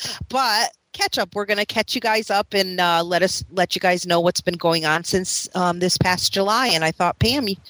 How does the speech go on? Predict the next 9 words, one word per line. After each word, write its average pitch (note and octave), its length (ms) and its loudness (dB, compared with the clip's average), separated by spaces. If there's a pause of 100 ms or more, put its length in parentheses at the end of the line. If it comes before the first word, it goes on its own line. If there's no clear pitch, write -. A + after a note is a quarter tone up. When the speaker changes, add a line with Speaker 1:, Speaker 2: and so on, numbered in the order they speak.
(400)
Speaker 2:
um, F3 600 2
first C#4+ 260 2
of A3 100 0
all, E3+ 160 4
we F3+ 100 4
have F#3 160 2
a F3 60 4
news B3 240 2
story. D2 560 2